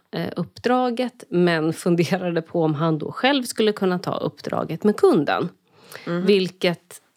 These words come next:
Speaker 1: är ju egent-, det bryter ju mot våra avtal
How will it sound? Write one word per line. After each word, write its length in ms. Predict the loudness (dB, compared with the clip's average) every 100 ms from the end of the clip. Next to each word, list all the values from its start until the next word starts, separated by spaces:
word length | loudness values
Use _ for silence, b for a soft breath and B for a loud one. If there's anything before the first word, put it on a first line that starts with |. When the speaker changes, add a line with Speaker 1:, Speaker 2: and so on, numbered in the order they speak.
| _
Speaker 1:
är 220 | -2 0 2
ju 380 | 2 2 0 -4 b b b b b b -20 -20 -6
egent-, 360 | 0 2 0 -4
det 240 | -2 0
bryter 640 | -2 -4 -2 2 2 2 0
ju 60 | -2
mot 160 | -2
våra 200 | -4 -2
avtal 600 | -2 -2 0 0 2 0